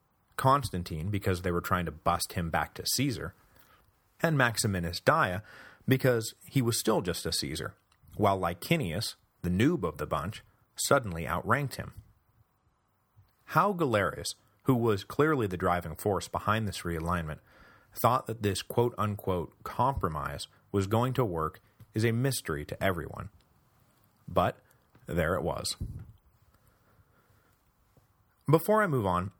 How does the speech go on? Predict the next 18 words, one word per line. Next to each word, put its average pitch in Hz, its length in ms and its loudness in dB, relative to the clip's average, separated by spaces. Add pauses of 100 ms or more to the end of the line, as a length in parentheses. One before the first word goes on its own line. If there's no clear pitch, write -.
I 127 120 4
should 139 220 -6
probably 156 520 2
do 107 200 0
the 104 120 -2
thing 87 300 -2
where 92 80 0
I 90 100 2
give 107 240 0
you 101 160 2
a 95 60 0
little 92 280 -2 (120)
thumbnail 95 440 0
sketch - 560 -4
of 90 220 0
Licinius's 90 840 -2
pre-imperial 92 920 -2
life, 87 440 -2